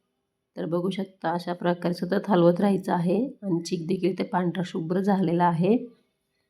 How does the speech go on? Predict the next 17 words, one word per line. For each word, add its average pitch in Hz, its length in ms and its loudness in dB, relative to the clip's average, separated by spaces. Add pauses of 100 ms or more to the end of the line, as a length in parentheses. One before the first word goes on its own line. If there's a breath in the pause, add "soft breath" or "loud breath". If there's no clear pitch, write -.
(680)
थोडंसं 175 260 0
दाटसर 180 360 2
व्हायला 190 240 2
सुरुवात 170 300 4
झालेली 180 400 2
आहे. 175 260 2 (540)
आपला 208 260 0
चीक 220 280 -4
छान 196 220 2
शिजून 190 360 0
तयार 175 180 4
होतो. 175 200 -2
तोपर्यंत 202 400 2
तुम्हाला 175 220 2 (100)
छोटंसं 175 380 0
निवेदन 180 280 2
आहे, 185 100 -2